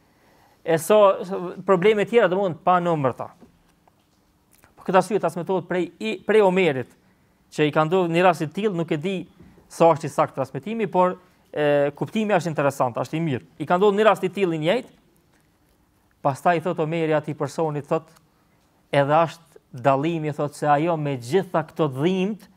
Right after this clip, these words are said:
me gjitha këto dhimbt ka shpresu në jetën tënde, kurse ti me gjitha këto mundime po shpreson në vdekjen e saj."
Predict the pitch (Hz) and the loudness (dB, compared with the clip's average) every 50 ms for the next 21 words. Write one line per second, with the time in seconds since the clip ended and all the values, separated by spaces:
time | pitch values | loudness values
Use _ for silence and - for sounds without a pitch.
0 | _ _ _ _ _ _ _ _ _ _ _ _ _ _ _ _ _ - 131 123 | _ _ _ _ _ _ _ _ _ _ _ _ _ _ _ _ _ -4 -2 2
1 | 175 208 185 175 180 170 156 160 202 214 185 - - - 170 147 - - - - | 4 4 4 4 2 -2 -2 0 -2 -4 -6 -6 -6 -6 -6 -6 -6 -10 -6 -4
2 | 170 160 147 151 - 190 196 220 233 233 - - _ _ _ _ _ _ _ _ | -2 -2 -2 -2 -2 -2 0 0 -2 -8 -10 -16 _ _ _ _ _ _ _ _
3 | _ _ _ _ _ _ _ _ _ _ _ _ - 135 135 147 147 180 220 208 | _ _ _ _ _ _ _ _ _ _ _ _ -4 0 2 4 4 4 4 4
4 | - 175 151 - 143 131 120 110 113 110 - _ _ _ _ _ _ _ _ _ | 2 0 0 0 0 0 0 -2 -6 -8 -10 _ _ _ _ _ _ _ _ _
5 | _ _ _ _ _ - 147 - - 160 143 - 202 185 165 160 147 123 - 208 | _ _ _ _ _ -6 -4 -2 -2 -4 -2 0 0 0 0 -2 -4 -6 -6 -6
6 | 220 220 - 185 - - 190 175 160 160 156 147 139 196 202 190 185 185 180 180 | -4 -2 -2 -2 -2 -2 -2 -2 -2 -2 -4 -4 -4 -4 -4 -4 -4 -4 -4 -4
7 | 175 156 - - - 156 151 151 - 196 180 165 156 139 120 123 175 165 170 147 | -4 -6 -6 -6 -8 -8 -6 -4 -4 -4 -4 -2 -4 -4 -4 -4 -4 -4 -4 -4
8 | 135 127 - - 113 104 | -4 -4 -4 -6 -8 -8